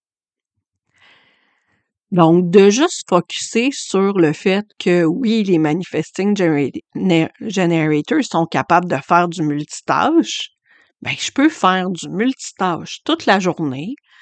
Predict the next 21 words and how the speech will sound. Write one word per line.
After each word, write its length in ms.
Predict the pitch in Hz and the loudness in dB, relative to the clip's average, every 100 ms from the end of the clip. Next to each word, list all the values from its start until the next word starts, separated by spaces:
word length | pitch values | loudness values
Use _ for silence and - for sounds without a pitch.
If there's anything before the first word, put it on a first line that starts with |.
| - _ | -20 _
dans 280 | 190 180 180 | -2 0 2
des 200 | 180 180 | 4 2
projets 560 | - - 233 202 202 190 - | 2 0 0 2 0 -2 -10
qui 160 | - | -8
m'inspirent 800 | 170 180 277 311 - 247 208 - - | -6 -4 -4 -6 -4 -2 -2 -2 -6
pas, 300 | - 156 - 247 _ _ _ _ _ | -6 -6 -10 -14 _ _ _ _ _
puis 380 | - 185 226 269 - | -4 -2 -2 -4 -8
je 180 | 190 175 | -8 -2
vais 140 | 175 | 0
avoir 640 | 151 151 170 165 143 180 | 2 0 2 2 2 0
l'impression 920 | 175 294 - - 190 - - 175 202 - | 2 2 0 0 -2 -2 -2 -2 -2 -2
mentalement 1120 | 165 185 233 330 - 151 165 175 147 143 285 - _ _ _ _ _ _ _ _ _ - 170 | 0 4 2 2 0 0 0 -2 -2 -2 -6 -12 _ _ _ _ _ _ _ _ _ -20 -4
de 320 | 185 180 214 196 | 4 4 4 0
respecter 600 | 151 - 147 - 233 269 | -4 -8 -14 -6 0 0
mon 240 | 175 156 | 0 -4
type. 380 | - - 302 311 _ _ _ _ _ _ _ _ _ _ _ _ _ _ _ _ _ _ _ _ _ _ _ _ | -10 -4 -4 -6 _ _ _ _ _ _ _ _ _ _ _ _ _ _ _ _ _ _ _ _ _ _ _ _
Si 360 | - - 311 294 | -10 6 8 8
je 100 | 190 | 6
ne 220 | 185 165 | 4 0
connecte 680 | - 285 285 196 - - - _ | -2 0 2 0 -2 -14 -20 _
pas 300 | - 208 202 | 2 4 4